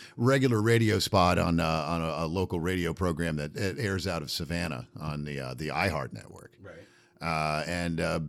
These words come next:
Speaker 1: and Billy, the host, asked me, "What do you think?" I was like, "I think that it literally lowered the collective I Q of the nation just watching those two idiots."
Speaker 2: Mm-hmm.
Speaker 1: Now you're gonna have Pence and Harris coming up.
Speaker 2: Hell, it killed Helen Reddy.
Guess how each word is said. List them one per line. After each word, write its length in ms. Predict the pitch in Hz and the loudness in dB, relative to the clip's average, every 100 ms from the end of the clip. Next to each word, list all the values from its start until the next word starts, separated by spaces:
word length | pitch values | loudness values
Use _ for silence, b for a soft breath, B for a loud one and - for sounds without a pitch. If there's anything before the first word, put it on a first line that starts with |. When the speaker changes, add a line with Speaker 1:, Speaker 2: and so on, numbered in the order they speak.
| 76 | -6
Speaker 1:
and 340 | 82 71 67 | -8 -8 -8
Billy, 340 | 71 107 92 87 | -4 -2 -2 -2
the 160 | 80 | -2
host, 320 | 76 98 82 | 0 0 -2
asked 200 | 73 98 | -2 -2
me, 80 | 73 | -2
"What 160 | 76 87 | -2 -2
do 40 | |
you 120 | 82 | -4
think?" 240 | 67 139 69 | -4 -8 -6
I 40 | |
was 140 | 67 67 | -8 -8
like, 140 | 65 | -8
"I 80 | 69 | -8
think 240 | - 76 | -8 -8
that 160 | 78 73 85 | -6 -8 -8
it 220 | 76 71 | -10 -8
literally 560 | 80 78 87 95 95 85 | -6 -2 -2 0 -2 -2
lowered 560 | 71 80 80 82 82 | -2 -4 -2 -2 -2
the 100 | 71 | -6
collective 500 | 78 69 73 - 73 | -10 -8 -8 -6 -6
I 140 | 67 69 | -6 -6
Q 240 | - 69 | -6 -6
of 80 | 64 | -6
the 80 | 65 | -8
nation 380 | 69 69 67 | -6 -6 -8
just 160 | 60 64 | -10 -10
watching 400 | 62 65 67 67 | -8 -8 -8 -8
those 180 | 60 60 | -8 -10
two 160 | - | -12
idiots." 360 | - - - 92 | -14 -16 -12 -8
Speaker 2:
Mm-hmm. 260 | 107 135 151 B B | -6 -4 -6 B B
Speaker 1:
Now 100 | 95 | -2
you're 160 | 90 87 | 0 0
gonna 140 | 104 | -2
have 160 | 95 - | -2 -2
Pence 280 | 143 123 | 0 0
and 120 | 104 69 | 0 -2
Harris 340 | 107 73 - | -2 -2 -4
coming 220 | - 71 | -6 -6
up. 180 | 76 - - | -6 -8 -2
Speaker 2:
Hell, 200 | - 170 | 6 8
it 160 | 123 - | 8 6
killed 360 | 107 165 147 | 6 8 6
Helen 420 | 139 180 180 160 147 | 4 6 8 10 10
Reddy. 380 | 214 139 80 | 6 2 0